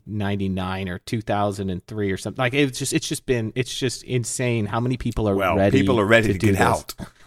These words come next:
Speaker 1: Yes.
Speaker 2: <laughs> You know, people are ready to get out.
Speaker 1: And when you wanna get out, the best place to get out is a, uh, Washington, D C in January. <laughs>
Speaker 2: Yes, thirty-three degrees right now and snowing.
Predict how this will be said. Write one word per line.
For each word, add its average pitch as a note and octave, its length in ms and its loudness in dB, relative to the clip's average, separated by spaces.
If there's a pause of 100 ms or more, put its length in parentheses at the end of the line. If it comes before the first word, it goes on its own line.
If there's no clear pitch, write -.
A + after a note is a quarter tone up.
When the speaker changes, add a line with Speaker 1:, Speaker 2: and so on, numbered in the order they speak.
(140)
Speaker 1:
Yes. G#2 340 0 (380)
Speaker 2:
<laughs> - 80 -20
You A2 80 -2
know, F#2+ 160 0
people - 360 0
are F2 80 -2
ready F#2 260 2
to D2 80 -10
get D#2 140 -6
out. F2 280 0 (320)
Speaker 1:
And D3 120 6
when E3+ 120 4
you F3 80 6
wanna A3 200 2
get F#3 140 0
out, F3 200 2
the D#3+ 60 -8
best F#3+ 220 0
place E3 180 -2
to - 80 -6
get B2+ 140 0
out A#2 300 0
is A2 320 -2
a, G2+ 360 -2
uh, G2 360 -6 (220)
Washington, C3 440 2
D A2+ 140 -2
C A2 240 0
in G2+ 80 2
January. F#2+ 560 -2 (160)
<laughs> - 180 -12
Speaker 2:
Yes, A2 420 2 (100)
thirty-three C#3+ 400 0
degrees B2 380 0
right A#2 180 0
now A2+ 180 0
and G2 100 -6
snowing. G#2+ 380 -4